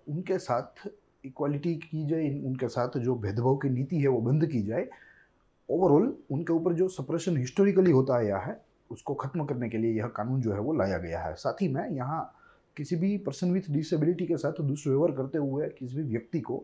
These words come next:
यहाँ इस कानून के तहत सजा भी हो सकती है। It is a criminal offense according to this particular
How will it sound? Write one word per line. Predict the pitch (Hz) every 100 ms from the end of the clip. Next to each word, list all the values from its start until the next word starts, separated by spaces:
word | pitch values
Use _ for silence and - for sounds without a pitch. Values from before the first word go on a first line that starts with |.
| -
यहाँ | 117 135
इस | 127 127 147
कानून | 104 165 185
के | 117
तहत | 101 117 - - _ _ _
सजा | - 131 151
भी | 170
हो | 151
सकती | 127 117 135
है। | 135 226 - _
It | 127
is | 123 135
a | -
criminal | 151 156 151 139
offense | 139 151 147
according | 123 120 117
to | 110
this | 127 - - - - _
particular | 117 110 113